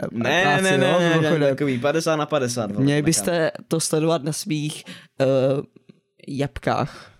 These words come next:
Speaker 2: jo, protože tenhle podcast se
Speaker 1: Takže
Speaker 2: poslouchá
Speaker 1: iPhone
Speaker 2: jenom na
Speaker 1: čtrnáct,
Speaker 2: japkách.
Speaker 1: iPhone čtrnáct, to
Speaker 2: Když
Speaker 1: si rovnou řekneme,
Speaker 2: dá-,
Speaker 1: že
Speaker 2: dáme,
Speaker 1: to, jako
Speaker 2: dáme
Speaker 1: to
Speaker 2: si
Speaker 1: ani nemusíme řešit.
Speaker 2: Dáme si celý line-up.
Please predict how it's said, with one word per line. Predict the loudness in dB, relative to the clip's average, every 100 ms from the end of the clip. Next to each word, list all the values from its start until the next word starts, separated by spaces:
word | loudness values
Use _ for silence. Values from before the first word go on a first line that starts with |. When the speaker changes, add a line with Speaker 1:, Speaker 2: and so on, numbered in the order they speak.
| _ _
Speaker 2:
jo, | -12 -12 -12
protože | -16 -16 -12 -10 -6 -6 -6 -14 _ _ _ _ _ _ _ _ -20 -20 -20 _ _
tenhle | -2 2
podcast | 2 0 0 -2
se | -2
Speaker 1:
Takže |
Speaker 2:
poslouchá | -2 0 0
Speaker 1:
iPhone | 2 2 2
Speaker 2:
jenom | 2
na | 2
Speaker 1:
čtrnáct, | 0 0 0
Speaker 2:
japkách. | 0 0
Speaker 1:
iPhone | 0 -2
čtrnáct, | 0 -2 -2 -6 -4
to | -2
Speaker 2:
Když | 0
Speaker 1:
si | 0 0 0
rovnou | 0 2 2 2
řekneme, | 2 0
Speaker 2:
dá-, | 0
Speaker 1:
že | 2
Speaker 2:
dáme, | 2 2
Speaker 1:
to, | 2
jako | 2
Speaker 2:
dáme | 2 2
Speaker 1:
to |
Speaker 2:
si | 2
Speaker 1:
ani | 2
nemusíme | 2 2 2 0
řešit. | 0 -4 -4
Speaker 2:
Dáme | -2 0 0
si | -2
celý | -2 -2 0
line-up. | 0 -2 -6